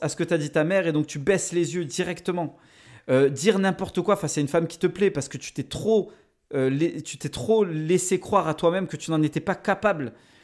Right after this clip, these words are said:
et te dévaloriser sans cesse. Donc du coup, ce qui va nourrir encore plus ce cycle de la pensée. Ces actions, elles t'ont conforté dans l'idée que tu étais un mec bizarre. Et ça, ça a renforcé tes pensées de base. Et ça, ça a créé un effet boule de neige jusqu'à aujourd'hui. Donc la boule de neige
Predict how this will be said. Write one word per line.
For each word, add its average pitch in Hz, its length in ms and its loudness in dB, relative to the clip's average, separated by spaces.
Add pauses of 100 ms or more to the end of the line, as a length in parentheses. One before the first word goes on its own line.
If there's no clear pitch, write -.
(320)
et 160 140 2
te 185 100 0
dévaloriser 180 640 4
sans 175 160 -2
cesse. 170 260 0
Donc 135 220 -4
du 135 120 -6
coup, 190 140 -6
ce - 80 -6
qui 143 120 -6
va 143 140 4
nourrir 160 360 0
encore - 240 -6
plus 196 160 -4
ce - 180 -4
cycle 143 400 -6
de 123 80 -4
la 123 140 -4
pensée. 117 440 -8 (1400)
Ces 214 320 2
actions, 220 500 0 (420)
elles 147 200 4
t'ont 185 160 0
conforté 208 680 2
dans 156 160 2
l'idée 165 380 0
que 180 100 -4
tu 156 180 -2
étais 156 160 0
un 165 80 0
mec 135 280 0
bizarre. 147 520 0
Et 151 60 -6
ça, 220 180 2
ça 147 220 2
a 139 40 4
renforcé 185 600 -2
tes 147 100 -4
pensées 156 340 -4
de 135 40 -6
base. 120 320 -2 (460)
Et 147 80 0
ça, 220 300 6
ça 147 220 2
a 135 60 2
créé 196 280 0
un 151 140 2
effet 160 260 -2
boule 175 300 -6
de 160 100 0
neige 135 300 -2
jusqu'à - 460 -2
aujourd'hui. 135 440 -2
Donc 117 200 -8
la 131 120 0
boule 160 240 -6
de 165 100 0
neige 160 340 -2